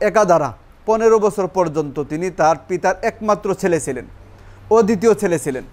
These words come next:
কিন্তু ইসহাক আলাইহিস সালাতু ওয়াস সালাম তার পিতার এ-,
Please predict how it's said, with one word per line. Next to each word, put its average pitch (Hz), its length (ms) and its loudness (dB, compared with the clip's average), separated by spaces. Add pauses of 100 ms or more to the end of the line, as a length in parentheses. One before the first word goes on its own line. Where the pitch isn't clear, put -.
(600)
কিন্তু 170 380 -4 (680)
ইসহাক 190 340 2
আলাইহিস 180 280 2
সালাতু 151 300 0
ওয়াস - 160 -4
সালাম 170 360 2
তার 139 120 -4 (100)
পিতার 185 420 2 (420)
এ-, 208 140 0